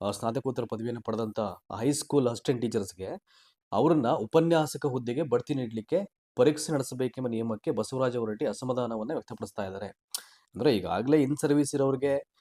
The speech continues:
ಹೈಯರ್ ಪೋಸ್ಟ್‌ಗೆ ಹೋಗ್ಲಿಕ್ಕೆ ಬೇಕಾದಂತ ಎಲ್ಲಾ ವಿದ್ಯಾರ್ಹತೆಯನ್ನ ಪಡ್ಕೊಂಡಂತ ಅಸಿಸ್ಟೆಂಟ್ ಟೀಚರ್ಸ್‌ಗೆ ಎಕ್ಸಾಮ್‌ನ ಕಂಡಕ್ಟ್ ಬೇಡ, ಮಾಡೋದು ಬೇಡ ಅಂತಕ್ಕಂಥದ್ದು so ಹೊರಟ್ಟಿ ಅವರ ಅಭಿಪ್ರಾಯ. ಅವರು ಅಸಮಾಧಾನವನ್ನು ಕೂಡ ವ್ಯಕ್ತಪಡಿಸಿದ್ದಾರೆ.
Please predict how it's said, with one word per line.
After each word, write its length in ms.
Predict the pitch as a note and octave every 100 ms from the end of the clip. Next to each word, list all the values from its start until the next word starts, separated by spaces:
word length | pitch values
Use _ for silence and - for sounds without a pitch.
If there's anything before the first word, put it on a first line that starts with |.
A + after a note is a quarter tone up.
| _ _ _ _
ಹೈಯರ್ 360 | A2 C#3 E3+ D#3
ಪೋಸ್ಟ್‌ಗೆ 300 | D3+ C#3+ D#3
ಹೋಗ್ಲಿಕ್ಕೆ 380 | C#3 C3+ C3 C#3+
ಬೇಕಾದಂತ 540 | G#2+ B2 C3 B2+ A#2
ಎಲ್ಲಾ 340 | C3+ A2 A#2+ C3
ವಿದ್ಯಾರ್ಹತೆಯನ್ನ 580 | B2 B2+ B2 A#2+ B2 B2
ಪಡ್ಕೊಂಡಂತ 540 | A2 - A#2+ A2+ G#2+ A2
ಅಸಿಸ್ಟೆಂಟ್ 560 | A2+ - A2 - C3+
ಟೀಚರ್ಸ್‌ಗೆ 540 | B2 A#2+ A2 - F2+ G2 _ -
ಎಕ್ಸಾಮ್‌ನ 420 | F#2+ F#2+ C3+ D3 C#3+
ಕಂಡಕ್ಟ್ 480 | B2 B2 B2+ G#2
ಬೇಡ, 180 | G2+ B2
ಮಾಡೋದು 440 | A#2+ G#2+ A2 A#2+ G#2+
ಬೇಡ 200 | G#2+ A#2
ಅಂತಕ್ಕಂಥದ್ದು 800 | A2 A2 G#2 G#2 G#2+ C#3 G#2+ - _ _ -
so 80 | A2
ಹೊರಟ್ಟಿ 300 | G#2 A#2+ B2
ಅವರ 100 | B2
ಅಭಿಪ್ರಾಯ. 360 | G#2+ A2 A2 F2+
ಅವರು 460 | - F#2 C#3 D3
ಅಸಮಾಧಾನವನ್ನು 640 | A#2+ - C#3 C#3 C3 C3 B2+
ಕೂಡ 100 | D3
ವ್ಯಕ್ತಪಡಿಸಿದ್ದಾರೆ. 720 | B2 C3 A2+ A2+ G#2+ G2+